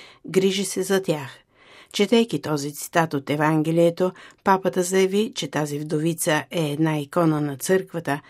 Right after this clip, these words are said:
защото и църквата е в известен смисъл вдовица.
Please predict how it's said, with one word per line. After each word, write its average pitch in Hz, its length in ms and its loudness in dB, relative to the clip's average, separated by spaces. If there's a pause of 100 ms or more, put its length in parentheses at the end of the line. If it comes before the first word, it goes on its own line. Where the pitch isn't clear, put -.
(260)
защото 165 640 -2
и 175 80 -4
църквата 208 760 -2
е 285 100 0
в 180 120 -4 (100)
известен 160 680 -2
смисъл 175 560 2
вдовица. 165 680 -2